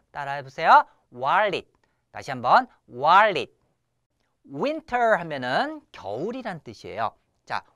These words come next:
winter, 윙 부는 바람에 손이 터요. 그러면은 겨울이잖아요. 그죠? 윙 부는 바람에 손이 터요. 윈터. 자, 같이 해보죠. winter.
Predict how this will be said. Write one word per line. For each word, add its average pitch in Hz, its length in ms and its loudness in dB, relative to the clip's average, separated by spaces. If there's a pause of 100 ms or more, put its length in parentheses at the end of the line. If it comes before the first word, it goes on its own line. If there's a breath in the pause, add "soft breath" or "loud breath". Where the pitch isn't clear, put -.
winter, 220 600 -2
윙 294 580 -2
부는 208 420 -6
바람에 131 920 -2
손이 233 440 -6
터요. 160 400 -6 (380)
그러면은 214 520 -4 (260)
겨울이잖아요. 110 760 -8
그죠? 143 300 4 (160 soft breath)
윙 262 640 -4
부는 180 340 -10
바람에 123 640 -2
손이 202 440 -12
터요. 170 380 -2 (200 soft breath)
윈터. 196 880 0 (460)
자, - 240 -20
같이 113 200 -16
해보죠. 127 380 2
winter. 139 600 -6